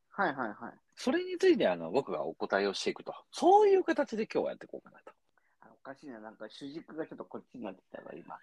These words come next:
Speaker 2: <laughs> その、シムさん、なんか星って聞いて何がわからないとか、なんかご質-、ご質問というか、なんかもしそういうのがあれば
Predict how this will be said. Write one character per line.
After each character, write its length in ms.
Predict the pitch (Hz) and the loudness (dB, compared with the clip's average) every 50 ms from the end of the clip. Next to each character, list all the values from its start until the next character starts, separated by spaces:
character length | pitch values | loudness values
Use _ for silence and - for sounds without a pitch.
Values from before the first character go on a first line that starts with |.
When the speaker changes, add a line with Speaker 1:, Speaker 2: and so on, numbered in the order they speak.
| - - | -10 -6
Speaker 2:
<laughs> 1400 | 226 233 185 - - 196 - - 156 160 - - - - - - - - - _ _ _ _ _ - - - | -2 -2 0 0 -2 -2 -2 0 0 0 0 -2 -4 -6 -6 -10 -16 -18 -18 _ _ _ _ _ -20 -16 -10
そ 120 | - - | -8 -6
の、 220 | 104 98 98 98 - | -4 -4 -4 -4 -4
シ 160 | - - 392 | -6 -6 -6
ム 80 | 415 330 | -4 -4
さ 60 | 254 | -4
ん、 40 | - | -4
な 60 | 101 | -6
ん 20 | |
か 100 | - 98 | -6 -8
星 400 | - - - 165 175 - - 339 | -10 -4 -2 -2 -2 0 0 0
っ 40 | 359 - _ _ | 0 -2 _ _
て 100 | - 370 | -2 -2
聞 260 | 262 - 302 311 311 | 0 2 2 2 2
い 60 | 302 - | 2 0
て 400 | - 339 320 254 202 - - - _ _ _ - | 0 0 2 2 0 0 -2 -6 _ _ _ 2
何 240 | - 156 - 330 277 | 4 4 4 4 4
が 140 | - 87 | 4 6
わ 140 | 87 90 90 | 6 4 4
か 100 | - 104 | 4 4
ら 140 | 101 104 101 | 4 4 2
な 100 | 90 80 | -2 -6
い 80 | 78 73 | -8 -10
と 100 | 76 76 | -12 -6
か、 280 | - - 85 78 76 73 - | -2 0 0 0 0 -2 -4
な 100 | - 78 | -8 -12
ん 20 | |
か 120 | - 92 - _ _ - - - _ - 104 | -10 -12 -12 _ _ -20 -20 -20 _ -16 -10
ご 140 | 98 107 98 | -6 -4 -4
質-、 320 | - - 120 107 - 117 | -2 -4 -4 -6 -8 -6
ご 180 | 117 110 113 107 | -4 -2 -2 0
質 300 | - - 170 175 - 208 | 0 0 0 2 0 0
問 260 | 196 196 202 196 180 | 2 2 0 0 2
と 120 | 180 180 | 4 4
い 40 | 180 | 4
う 100 | 175 170 | 4 6
か、 200 | - - 90 - | 6 6 6 6
な 100 | 123 - | 6 4
ん 20 | - | 4
か 80 | - | 4
も 120 | 196 262 320 | 2 2 2
し 120 | - - 208 | 0 -2 -2
そ 140 | - 233 285 | 0 0 0
う 20 | |
い 20 | |
う 40 | 330 339 | 0 0
の 80 | 302 | 2
が 100 | 214 170 | 2 2
あ 60 | 165 | 2
れ 80 | 175 170 | 2 0
ば 340 | 160 165 - 82 80 71 | 2 4 4 4 4 2